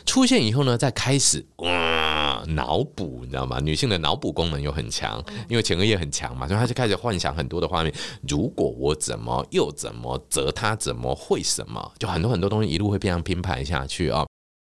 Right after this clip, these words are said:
Speaker 1: 然后接下来慢慢慢慢慢慢的，你想想，她要等到祭典，然后去买毒啊。就算我们今天假设啦，假定真的是林珍须美女士做的，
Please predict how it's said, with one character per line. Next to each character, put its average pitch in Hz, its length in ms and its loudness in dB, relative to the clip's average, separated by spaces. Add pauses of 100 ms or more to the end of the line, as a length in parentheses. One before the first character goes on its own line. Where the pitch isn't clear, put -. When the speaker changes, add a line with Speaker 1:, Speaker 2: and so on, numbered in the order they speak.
(120)
Speaker 1:
然 151 100 4
后 190 80 8
接 208 140 4
下 202 140 4
来 143 160 4
慢 190 260 4
慢 175 260 6
慢 160 220 4
慢 147 180 4
慢 131 200 2
慢 117 180 2
的， 80 80 0
你 69 140 2
想 95 160 2
想， 87 100 2
她 101 60 4
要 127 100 4
等 71 220 -4
到 113 140 2
祭 110 200 2
典， - 220 -6 (520)
然 - 120 -2
后 101 80 2
去 95 100 -2
买 73 200 -2 (100)
毒 67 260 -6 (480)
啊。 71 100 -6
就 208 140 2
算 147 200 0
我 85 80 0
们 90 100 2
今 135 100 2
天 127 80 2
假 - 200 -2
设 - 200 0
啦， - 100 -2
假 - 140 -6
定 113 100 0
真 123 140 0
的 110 80 0
是 95 120 2
林 71 180 0
珍 87 140 2
须 90 140 0
美 76 160 2
女 60 160 -4
士 69 200 2
做 65 340 -2
的， - 180 -4